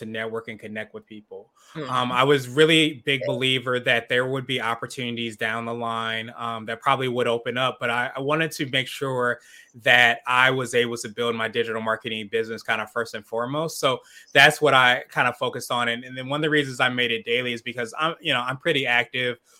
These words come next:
Speaker 1: Um, even, you know, pre-covid, I'm, I'm always going to networking events and,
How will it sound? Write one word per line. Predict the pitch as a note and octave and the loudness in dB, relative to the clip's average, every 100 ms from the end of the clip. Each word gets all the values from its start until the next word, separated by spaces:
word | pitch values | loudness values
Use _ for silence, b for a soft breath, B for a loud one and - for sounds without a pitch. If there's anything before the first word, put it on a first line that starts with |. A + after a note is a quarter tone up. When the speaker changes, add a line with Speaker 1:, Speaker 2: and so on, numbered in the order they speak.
| b | b
Speaker 1:
Um, | B2+ A#2+ A#2 A2+ A2 G#2+ A2+ - | 0 2 4 2 -4 -10 -14 -4
even, | C3+ C3 B2 B2+ | -2 0 -2 -2
you | |
know, | A#2+ | -6
pre-covid, | A2+ - C3 C3 B2 A#2 A#2 | -4 -4 -4 -2 -2 0 0
I'm, | A2+ A#2+ | -2 -4
I'm | B2+ | -6
always | B2+ B2+ B2 | -4 -4 -4
going | B2+ A#2+ A#2+ | -4 -4 -4
to | A#2+ | -8
networking | A2+ A#2+ A#2 A#2 A#2+ | -6 -6 -6 -8 -6
events | A2 - A#2 A#2 A#2 - | -8 -4 -4 -4 -6 -10
and, | A2+ G#2+ G#2+ | -10 -10 -12